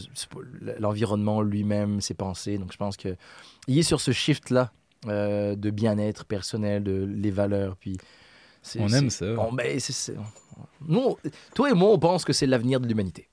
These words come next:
Speaker 2: Ben,
Speaker 1: On est d'accord.
Speaker 2: il y a pas de doute là-dessus.
Speaker 1: Il y a pas de doute là-dessus. Parfait. Euh, comment on enchaîne ça, on lui ?
Speaker 2: Ben, raconte-moi quelque chose qui a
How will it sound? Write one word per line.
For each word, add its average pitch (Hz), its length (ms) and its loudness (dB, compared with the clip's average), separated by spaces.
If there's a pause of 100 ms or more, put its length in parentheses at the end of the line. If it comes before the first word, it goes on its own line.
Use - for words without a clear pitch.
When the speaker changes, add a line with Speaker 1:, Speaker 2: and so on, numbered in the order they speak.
Speaker 2:
Ben, 110 320 -4
Speaker 1:
On 117 40 4
est 120 60 2
d'accord. 98 280 -4 (580)
Speaker 2:
il 107 160 -6
y 98 80 -2
a 95 60 0
pas 113 160 -2
de 104 40 -6
doute 101 180 -8
là-dessus. - 340 -14
Speaker 1:
Il - 40 -14
y 127 40 -12
a - 20 -12
pas - 100 -10
de - 60 -16
doute - 180 -20
là-dessus. - 220 -20
Parfait. - 240 -12 (1400)
Euh, 127 340 0 (400)
comment 143 240 0
on 131 60 2
enchaîne 90 260 -4
ça, - 160 -6
on 107 140 -2
lui ? 117 80 -4
Speaker 2:
Ben, 101 720 0
raconte-moi 135 680 -2
quelque 107 200 -10
chose 107 300 -6
qui - 100 -6
a 98 80 -2